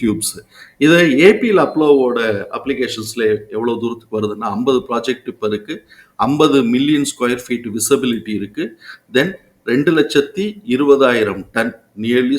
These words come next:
structure, அஹ், ஸ்டீல் டியூப்ஸ் வந்து, அஹ், அஹ், ஆன்கோயிங் என்கொயரிஸ்ல இருக்கு.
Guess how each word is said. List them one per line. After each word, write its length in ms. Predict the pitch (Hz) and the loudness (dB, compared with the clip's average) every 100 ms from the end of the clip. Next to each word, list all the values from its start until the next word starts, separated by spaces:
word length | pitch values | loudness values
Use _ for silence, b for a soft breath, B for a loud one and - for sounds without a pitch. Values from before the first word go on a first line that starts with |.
| - | -4
structure, 400 | 110 - - 110 - _ _ _ - | -6 -6 -6 -6 -6 _ _ _ -10
அஹ், 100 | 101 | -8
ஸ்டீல் 400 | - 143 131 92 | -4 -2 -2 -2
டியூப்ஸ் 260 | 123 123 - | -2 -2 -2
வந்து, 420 | 107 98 143 214 _ _ _ _ _ _ | -4 -4 -8 -8 _ _ _ _ _ _
அஹ், 380 | - 95 95 98 - | -8 -6 -6 -8 -10
அஹ், 240 | - 98 101 | -6 -4 -2
ஆன்கோயிங் 680 | - 120 123 117 110 104 107 | 0 -2 0 0 0 -4 -6
என்கொயரிஸ்ல 720 | 110 123 127 117 104 - 98 | -4 0 2 0 -4 -6 -8
இருக்கு. 360 | 95 - 101 | -8 -10 -12